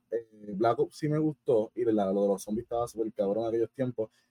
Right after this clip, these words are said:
Y yo creo que se van a ir por la nostalgia, por eso mismo, como que,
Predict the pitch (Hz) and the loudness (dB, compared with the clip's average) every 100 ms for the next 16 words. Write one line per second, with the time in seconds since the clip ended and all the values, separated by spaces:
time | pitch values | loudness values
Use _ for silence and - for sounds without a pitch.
0 | - 135 135 135 151 170 170 175 170 175 | -4 4 6 8 6 6 4 6 4 6
1 | 175 175 - 127 156 147 120 117 147 139 | 4 4 4 4 6 4 6 4 4 2
2 | 143 147 127 123 110 113 104 | 2 2 0 0 4 6 4